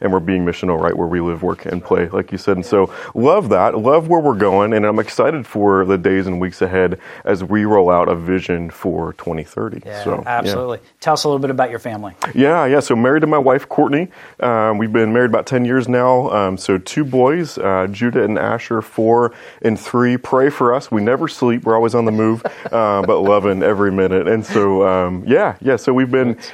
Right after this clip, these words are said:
Speaker 1: in the central P A region, uh, for just about three years now. Uh,
Speaker 2: Okay.
Speaker 1: moved back to, uh, to help lead a church, transitioned from that, and now we find ourselves here at Calvary. So.
Speaker 2: Well, welcome.
Speaker 1: Yeah.
Speaker 2: Officially, we welcome you, and it's great to
Speaker 1: Thanks.
Speaker 2: have you full-time
Speaker 1: Full-time.
Speaker 2: on staff
Speaker 1: Yeah,
Speaker 2: now.
Speaker 1: yeah, yeah.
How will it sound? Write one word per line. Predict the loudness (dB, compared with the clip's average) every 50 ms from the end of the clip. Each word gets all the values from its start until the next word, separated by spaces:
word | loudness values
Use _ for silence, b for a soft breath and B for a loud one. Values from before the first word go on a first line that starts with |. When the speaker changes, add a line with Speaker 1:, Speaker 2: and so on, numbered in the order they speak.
| -4 -2
Speaker 1:
in | 0 0
the | 0
central | 0 0 -2 -2 0 -2 -4
P | -2 -2 -2 0 2
A | 2 2 2 0 0
region, | -2 -2 -2 -2 -2 -2 -4 -4 -2 -4 -4 -2
uh, | -2 -2 0 0 0 -2 -2 -4
for | -4 -2 -2 -2 -2 -2
just | -4 -4 -2
about | -2 -2 -2
three | -2 -6 -6 -6 -6
years | -6 -6 -8 -6
now. | -8 -6 -6 -6 -6 -8 B B B B B B
Uh, | -4 -2 -2
Speaker 2:
Okay. | -2 -2
Speaker 1:
moved | -2 -2 -2 -2
back | -2 -2 -2 -2 -4 -8
to, | -8 -6 -4 -2 0 0 0
uh, | 0 0 -2 -4 -6 -8 -6
to | -4 -4
help | -2 -2 -4 -4 -4
lead | -4 -2 -2
a | -4
church, | -6 -4 -4 -2 -2 -4 -6 -12 -20 B B B B B B
transitioned | -6 -4 -4 -4 -4 -6 -6 -6 -8 -8
from | -6 -8 -6 -4
that, | -4 -4 -4 -6
and | -6 -6
now | -4 -4 -4
we | -6 -6
find | -6 -6 -8 -8
ourselves | -8 -8 -6 -6 -6 -6 -6
here | -10 -10 -10
at | -10 -8
Calvary. | -10 -10 -10 -10 -14 -18 -20 _ _
So. | _ -20 -20 -20 -20 _ _ _ -18
Speaker 2:
Well, | -14 -8
welcome. | -4 0 0 0 0 -2 -4 -6 -6
Speaker 1:
Yeah. | -6 -8
Speaker 2:
Officially, | -6 -4 0 0 0 0 0 0 0 0 0
we | 0 -2
welcome | -2 0 0 0 0 -2 -4 -6
you, | -6 -4 -6
and | -8
it's | -10 -12 -14 -14
great | -8 -4 -2 -2
to | -2 -2
Speaker 1:
Thanks. | -4 -6
Speaker 2:
have | -6 -8
you | -10 -12
full-time | -8 -8 -8 -8 -6 -6 -6 -6 -6 -6 -8 -12 _ _ _ -4
Speaker 1:
Full-time. | -2 -2 0 0 -2 -4
Speaker 2:
on | -4
staff | -6 -2 0 0 2 2 2 0
Speaker 1:
Yeah, | 0
Speaker 2:
now. | 0
Speaker 1:
yeah, | 2 2 2 2
yeah. | 0 -2